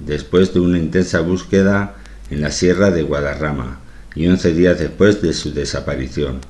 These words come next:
Blanca Fernández Ochoa se destapó como una de las primeras deportistas femeninas en copar portadas con su medalla de bronce en los Juegos Olímpicos de Invierno de Albertville en mil novecientos noventa y dos,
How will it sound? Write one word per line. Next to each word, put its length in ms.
Blanca 360
Fernández 540
Ochoa 580
se 200
destapó 560
como 300
una 360
de 140
las 200
primeras 500
deportistas 680
femeninas 720
en 120
copar 580
portadas 720
con 200
su 160
medalla 440
de 120
bronce 340
en 80
los 140
Juegos 340
Olímpicos 520
de 60
Invierno 640
de 320
Albertville 1000
en 260
mil 120
novecientos 540
noventa 380
y 60
dos, 320